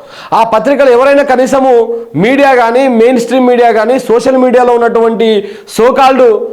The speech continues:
మేధావులు కానీ, వీళ్ళందరూ కానీ కనీసం స్పందిస్తారేమో అనుకున్నాం. కానీ ఒక్కరు కూడా కనీసం స్పందించట్లేదు.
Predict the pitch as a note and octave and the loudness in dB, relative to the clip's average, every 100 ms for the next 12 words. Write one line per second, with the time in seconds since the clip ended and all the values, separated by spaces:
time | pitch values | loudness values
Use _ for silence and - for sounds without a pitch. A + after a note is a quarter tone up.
0 | - D#3+ A3 C4 B3+ B3+ A#3 A3 B3 B3+ | -4 -2 2 2 2 2 2 2 0 0
1 | A3+ A#3 B3 A#3+ A#3+ A#3 A3 A3+ A3+ E3+ | 0 0 0 2 2 2 0 -2 -8 -6
2 | G#3+ A#3 A3+ - F#3 A3 A3 G#3 F#3+ F3+ | -4 -2 -4 -4 -4 -4 -2 -2 -2 -2
3 | F3+ F3 F#3 F3+ F3 F3+ B3+ A#3 G#3+ A3 | -4 -4 -4 -4 -4 -4 -2 0 0 0
4 | G#3+ G#3+ G3 G3+ G3+ G3 F3 F3 F3 D3+ | 0 -2 -2 -2 -4 -4 -4 -4 -6 -4
5 | D3 A#2 | -4 -6